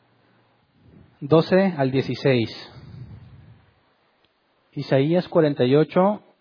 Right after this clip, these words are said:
doce al dieciséis. Dice, "Óyeme, Jacob, y tú, Israel, a quien llamé.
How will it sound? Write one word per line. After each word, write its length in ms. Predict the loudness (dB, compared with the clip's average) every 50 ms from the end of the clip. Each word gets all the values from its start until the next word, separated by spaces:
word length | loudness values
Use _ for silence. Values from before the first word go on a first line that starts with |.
| _ _ _ _ _ _ _ _
doce 460 | -8 0 2 2 2 2 0 0 2 2
al 100 | 0 0
dieciséis. 600 | -4 -4 -6 -6 -6 -4 -2 -2 -2 -2 -4 -6
Dice, 300 | -10 -6 -4 -4 -4 2
"Óyeme, 640 | 6 6 6 6 4 0 0 0 0 0 -2 -2 -2
Jacob, 540 | -2 -2 -2 2 4 6 6 6 6 2 -4 -20 -14 -10
y 100 | -10 -8
tú, 380 | -2 2 4 4 4 4 2 2
Israel, 580 | -2 -4 -2 -2 0 0 2 2 2 2 0 -2
a 100 | -6 -6
quien 280 | -6 -6 -6 -6 -2
llamé. 400 | 0 0 2 2 2 0 0 -2